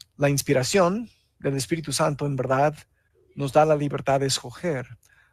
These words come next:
Al afirmar esto, entonces debemos reconocer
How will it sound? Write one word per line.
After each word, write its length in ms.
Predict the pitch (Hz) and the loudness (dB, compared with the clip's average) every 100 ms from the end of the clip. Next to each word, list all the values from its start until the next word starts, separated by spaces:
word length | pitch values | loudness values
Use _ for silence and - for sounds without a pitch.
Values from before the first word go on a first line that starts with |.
| _ | _
Al 480 | 135 131 135 135 139 | -2 2 2 2 0
afirmar 720 | - 127 135 127 151 156 - - | -2 -2 -4 0 2 2 0 -2
esto, 520 | 170 - - 147 190 _ _ _ _ _ _ - - | 0 0 -6 -12 -12 _ _ _ _ _ _ -20 -10
entonces 460 | 120 117 139 151 | -10 -6 -4 -2
debemos 540 | 139 131 143 156 - - | 0 0 0 0 -2 -6
reconocer 760 | - - 143 131 147 160 156 | -8 -6 -4 0 2 0 -2